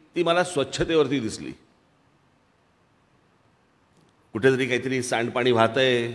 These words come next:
त्याच्यातनं लहान मुलं फिरतायत, त्यातनं डुकरं पण फिरतायत, कचरा तिकडेच पडलेला आहे.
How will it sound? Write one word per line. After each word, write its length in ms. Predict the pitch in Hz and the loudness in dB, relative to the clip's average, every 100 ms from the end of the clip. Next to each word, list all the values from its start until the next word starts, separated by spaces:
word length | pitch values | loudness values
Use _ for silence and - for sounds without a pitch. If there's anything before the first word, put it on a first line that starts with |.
| 110 - _ _ _ _ _ | -14 -20 _ _ _ _ _
त्याच्यातनं 400 | 110 127 120 131 | -2 -2 0 0
लहान 260 | 123 120 123 | 4 4 4
मुलं 140 | 127 | 2
फिरतायत, 580 | 123 120 120 135 127 120 - - - _ _ _ _ | 2 0 2 2 2 0 -6 -20 -20 _ _ _ _
त्यातनं 400 | 107 113 139 131 | -2 0 0 2
डुकरं 240 | 135 151 | 4 6
पण 160 | 156 160 | 4 4
फिरतायत, 400 | 127 110 117 113 - - _ _ _ _ _ _ _ _ _ _ _ _ _ _ _ _ _ _ _ _ _ _ _ _ _ | 2 2 2 0 -2 -14 _ _ _ _ _ _ _ _ _ _ _ _ _ _ _ _ _ _ _ _ _ _ _ _ _
कचरा 240 | 123 147 139 | -2 2 2
तिकडेच 320 | 131 143 139 | 4 2 4
पडलेला 360 | 127 127 131 | 0 2 4
आहे. 560 | 131 123 127 120 - - | 4 4 2 -2 -8 -18